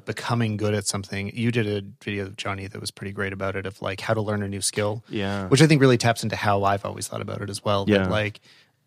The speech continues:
Speaker 1: well, you describe how you described it.
Speaker 2: Just, like, you need some sort of accountability, some sort of exciting reason to, like, jump into learning a new skill.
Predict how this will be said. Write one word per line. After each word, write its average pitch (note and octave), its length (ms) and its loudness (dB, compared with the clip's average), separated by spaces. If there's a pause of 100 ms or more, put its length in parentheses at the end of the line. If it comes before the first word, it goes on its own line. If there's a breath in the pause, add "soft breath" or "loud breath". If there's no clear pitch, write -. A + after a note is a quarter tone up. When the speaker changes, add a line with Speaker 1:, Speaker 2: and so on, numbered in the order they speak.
(140)
Speaker 1:
well, A2 160 2
you G#2 100 -4
describe G2 360 -4
how F#2+ 60 -6
you G2 120 -6
described - 320 -8
it. - 140 -14 (240 loud breath)
Speaker 2:
Just, B2 240 6
like, G#2 300 6
you G#2 180 4
need G2 260 4
some G2+ 120 0
sort F#2+ 180 2
of F2+ 40 0
accountability, F2 800 2
some F#2+ 160 -4
sort F#2 140 -2
of F2+ 80 2
exciting F2+ 880 2 (180)
reason F#2+ 580 4
to, - 120 -6
like, E2+ 180 -2
jump E2+ 320 0
into E2+ 220 -2
learning E2+ 320 -2
a - 20 -6
new E2+ 120 -6
skill. E2 500 0